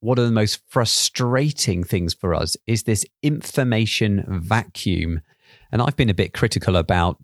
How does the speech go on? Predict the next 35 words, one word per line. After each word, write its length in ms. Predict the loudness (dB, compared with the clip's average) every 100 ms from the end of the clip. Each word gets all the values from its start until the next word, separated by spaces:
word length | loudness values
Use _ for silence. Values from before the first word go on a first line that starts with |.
| 0
local 340 | 2 2 0
C 240 | 0 2 0
C 220 | 0 0
Gs 420 | 2 4 4 2
for 160 | 0 0
not 300 | 2 2 2
having 280 | 2 2 0
produced 380 | -2 0 0
more 160 | 0 0
helpful 380 | 2 0 0 0
guidance 600 | 2 2 2 2 0 -2
in 60 |
a 60 | -4
timely 420 | -4 0 0 0
fashion 500 | 0 0 2 0 -2 -2
and 180 | 0 2
the 60 | 2
lack 340 | 4 2 0
of 120 | -4
communication 720 | 0 2 4 2 2 0 0 0
about 280 | 0 0
why 360 | 0 2 4 2
this 260 | 2 0 0
is 160 | -2
the 120 | -4
case. 380 | -2 0 0 -2 -8 -14 -14 -10
It's 200 | -6 -2
just 240 | -2 0
like 280 | 0 0 -2
day-to-day 520 | 0 0 0 2 2
general 320 | 2 2 0
practice, 480 | 0 -4 -2 -4 0
isn't 220 | 0 0
it? 120 | -2 -2
It's 260 | -2 -2